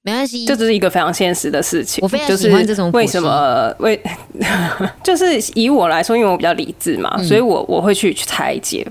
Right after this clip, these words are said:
Speaker 2: 但是很多人他就是想要听到这个。我今天假如说我花了一千块，我请了宠物沟通师，他这样跟我讲，然后我就觉得，哦，我很放心。然后我的，我的狗离开我的时候，他，他跟我说了我平常跟他说的话，我很感动什么的。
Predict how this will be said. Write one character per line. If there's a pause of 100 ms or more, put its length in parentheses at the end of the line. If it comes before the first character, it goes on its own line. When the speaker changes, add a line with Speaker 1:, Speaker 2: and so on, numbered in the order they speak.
(120)
Speaker 2:
但
是
很
多
人
他
就
是
想
要
听
到
这
个。 (140)
我
今
天 (160)
假
如
说
我
花
了
一
千
块，
我
请
了
宠
物
沟
通
师，
他
这
样
跟
我
讲，
然
后
我
就
觉
得，
哦，
我
很
放
心。
然
后
我
的， (280)
我
的
狗
离
开
我
的
时
候，
他， (220)
他
跟
我
说
了
我
平
常
跟
他
说
的
话，
我
很
感
动
什
么
的。